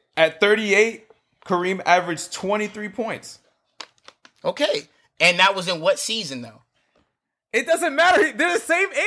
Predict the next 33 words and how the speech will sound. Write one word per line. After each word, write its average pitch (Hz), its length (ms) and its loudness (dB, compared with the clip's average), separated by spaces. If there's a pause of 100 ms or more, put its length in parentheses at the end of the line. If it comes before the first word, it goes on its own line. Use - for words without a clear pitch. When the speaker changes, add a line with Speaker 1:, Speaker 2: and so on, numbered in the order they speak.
(160)
Speaker 1:
age. 170 360 -6 (320)
<laughs> 226 120 -14 (260)
LeBron 247 380 2
Speaker 2:
No, 320 40 2
Speaker 1:
came 339 160 2
out 311 120 4
Speaker 2:
you, 320 60 6
Speaker 1:
of 269 40 2
high 302 200 4
school, 165 420 -4
so 214 160 -2
he 247 80 0
had 277 100 4
Speaker 2:
we 247 80 0
Speaker 1:
more 277 140 4
Speaker 2:
said 277 100 4
Speaker 1:
time. 302 240 4
Speaker 2:
twenty 311 240 0
seasons 262 540 -6
and 226 100 -8
twenty 262 340 -8
seasons, 226 460 -12
Jeff. 185 180 -4
We're 208 60 -12
just 214 140 -2
Speaker 1:
It 233 40 4
Speaker 2:
talking 254 200 -2
about 226 100 4
Speaker 1:
doesn't 269 160 2
Speaker 2:
it. - 60 -6
Speaker 1:
matter. 277 340 2
Speaker 2:
What? 226 120 4
Speaker 1:
It's, 214 200 0